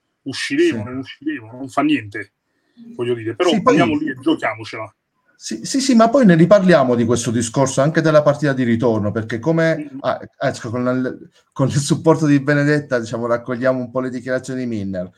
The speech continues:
Speaker 1: Sì.
Speaker 2: Volevamo una prestazione migliore e tre punti, ma stasera non ci siamo riusciti, la creatività non è stata sufficiente, abbiamo creato abbastanza per vincere la partita, ma non è stata una prestazione così fluida come ci sarebbe, diciamo,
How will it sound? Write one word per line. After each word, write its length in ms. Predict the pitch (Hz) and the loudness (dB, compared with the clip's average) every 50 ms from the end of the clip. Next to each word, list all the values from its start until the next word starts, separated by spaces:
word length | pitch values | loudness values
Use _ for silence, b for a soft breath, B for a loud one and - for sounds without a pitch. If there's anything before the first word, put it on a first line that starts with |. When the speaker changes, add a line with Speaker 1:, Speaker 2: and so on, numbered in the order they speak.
| b b b b b b b b | b b b b b b b b
Speaker 1:
Sì. 60 | - 135 | -4 -2
Speaker 2:
Volevamo 320 | 127 131 139 147 151 147 | 0 2 2 2 0 -2
una 140 | 143 135 131 | -2 -2 -4
prestazione 520 | 131 127 - - 131 113 - 147 135 131 | -4 -6 -12 -12 -12 -12 -8 -8 -8 -8
migliore 340 | 131 131 127 135 135 131 131 | -6 -8 -8 -8 -8 -8 -8
e 40 | 123 | -10
tre 240 | - 165 175 175 - | -8 -10 -12 -12 -10
punti, 420 | - 208 196 180 151 - - 120 | -12 -8 -6 -6 -6 -6 -8 -8
ma 100 | 113 113 | -10 -10
stasera 440 | 110 110 123 110 123 127 120 113 110 | -10 -12 -14 -12 -8 -8 -6 -6 -6
non 160 | 110 113 113 | -8 -10 -12
ci 80 | 110 - | -14 -14
siamo 180 | - 117 123 | -14 -12 -12
riusciti, 500 | 135 143 147 - - 180 165 143 117 117 | -12 -12 -12 -12 -10 -10 -10 -8 -8 -8
la 120 | 107 110 - | -8 -8 -8
creatività 580 | - 135 135 127 127 127 123 117 110 127 120 | -6 -6 -6 -6 -6 -8 -12 -10 -4 -4 -4
non 120 | 113 107 104 | -4 -4 -8
è 40 | |
stata 200 | 104 - 113 110 | -10 -10 -10 -12
sufficiente, 840 | 110 120 120 _ - 147 143 170 160 160 156 156 - - 156 151 - _ _ _ _ | -12 -12 -16 _ -16 -14 -12 -10 -10 -8 -10 -12 -10 -12 -12 -12 -12 _ _ _ _
abbiamo 340 | - - 110 110 135 135 131 | -12 -10 -8 -6 -6 -6 -6
creato 320 | - 123 131 127 127 123 | -6 0 2 2 2 2
abbastanza 880 | 123 117 110 - 123 - - - - 151 143 120 107 101 104 - 104 92 | -2 -8 -4 -6 -6 -6 -6 -6 -4 -2 -2 -2 -4 -6 -10 -10 -10 -10
per 140 | 90 98 95 | -10 -10 -10
vincere 340 | 95 107 110 107 - 120 117 | -10 -10 -10 -10 -12 -12 -12
la 40 | 120 | -10
partita, 520 | 139 139 143 _ - 160 160 147 143 131 | -10 -12 -14 _ -10 -8 -8 -6 -4 -6
ma 180 | 123 123 123 127 | -4 -4 -6 -6
non 100 | 127 131 | -6 -6
è 40 | 127 | -10
stata 220 | - - 131 131 | -10 -12 -10 -8
una 140 | 131 120 113 | -8 -8 -8
prestazione 580 | - 120 117 - 120 113 117 - 127 117 117 | -8 -12 -12 -12 -14 -14 _ -14 -14 -14 -14
così 260 | 117 - 117 110 131 127 _ | -14 -14 -16 -14 -14 -16 _
fluida 540 | _ 113 123 123 123 117 113 117 113 107 b b b b b b | _ -14 -12 -10 -8 -6 -4 -4 -4 -6 b b b b b b
come 200 | _ - 113 107 | _ -14 -12 -12
ci 120 | 107 107 | -10 -10
sarebbe, 320 | 98 107 101 98 90 87 101 | -10 -8 -8 -8 -8 -10 -12
diciamo, 760 | 95 - 110 95 95 95 98 98 95 95 95 92 90 - | -12 -8 -8 -8 -8 -8 -10 -10 -10 -12 -12 -12 -14 -16